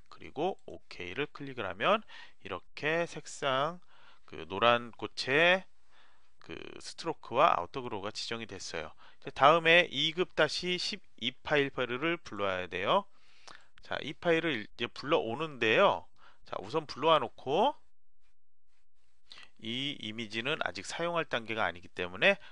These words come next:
우선 불러놓은 상태로 놔두고 다음 거 진행을 할게요. 자, 출력 형태와 같이 참조하는 그 부분을 먼저 하도록 하겠습니다.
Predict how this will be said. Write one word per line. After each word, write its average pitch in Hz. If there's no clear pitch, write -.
우선 113
불러놓은 139
상태로 117
놔두고 101
다음 147
거 135
진행을 98
할게요. 95
자, 82
출력 214
형태와 175
같이 131
참조하는 180
그 143
부분을 123
먼저 92
하도록 131
하겠습니다. 92